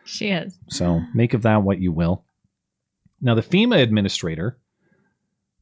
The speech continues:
Speaker 2: uh, responded to that comment this morning on Face the Nation. This is Deanne Criswell, who is the fema administrator,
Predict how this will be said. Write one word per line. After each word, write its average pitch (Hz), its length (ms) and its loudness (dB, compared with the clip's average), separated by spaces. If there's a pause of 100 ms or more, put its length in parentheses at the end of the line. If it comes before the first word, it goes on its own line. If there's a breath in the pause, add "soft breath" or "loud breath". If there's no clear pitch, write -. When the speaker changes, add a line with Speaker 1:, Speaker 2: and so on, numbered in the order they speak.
Speaker 2:
uh, 85 280 -2
responded 143 720 2
to 127 140 2
that 110 240 0
comment 113 480 2
this 117 200 0
morning 120 480 4
on 107 200 2
Face 123 300 0
the 120 100 4
Nation. 110 400 4
This 107 180 2
is 98 160 2
Deanne 127 420 4
Criswell, - 720 -2 (600)
who 98 120 2
is 87 120 0
the 90 160 -2
fema 95 400 2
administrator, 87 640 0